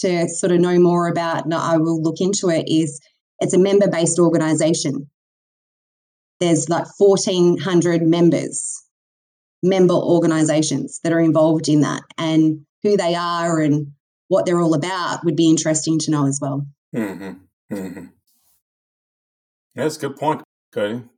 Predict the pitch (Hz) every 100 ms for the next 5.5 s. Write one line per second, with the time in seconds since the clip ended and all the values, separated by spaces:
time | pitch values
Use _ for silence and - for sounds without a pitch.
0 | - 117 123 127 127 - 127 113 - 147
1 | 165 156 - 147 160 151 120 135 147 160
2 | 147 - 139 123 131 131 160 165 120 139
3 | 123 120 123 131 - 107 98 _ _ _
4 | 123 117 - 156 135 - - 156 135 -
5 | 107 101 98 - -